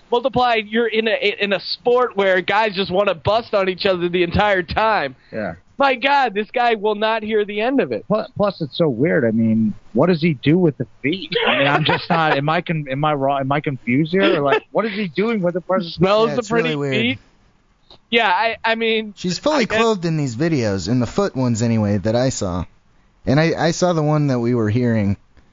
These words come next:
Speaker 3: She's just, like, fully clothed, but her feet are hanging out the window like it's,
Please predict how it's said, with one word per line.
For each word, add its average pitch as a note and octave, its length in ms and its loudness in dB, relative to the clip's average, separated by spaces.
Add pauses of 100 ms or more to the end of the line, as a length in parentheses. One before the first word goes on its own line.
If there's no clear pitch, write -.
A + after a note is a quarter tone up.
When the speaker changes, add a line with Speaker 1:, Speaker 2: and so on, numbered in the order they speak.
(120)
Speaker 3:
She's D3 260 0
just, E3+ 240 0
like, D#3 220 -2
fully E3 260 0
clothed, F3 460 -2
but C3+ 100 -2
her C3 80 0
feet C#3+ 240 -2
are D3 80 2
hanging C3 240 2
out B2 160 0
the B2 80 -4
window A#2+ 360 2
like G#2 240 0
it's, - 360 -6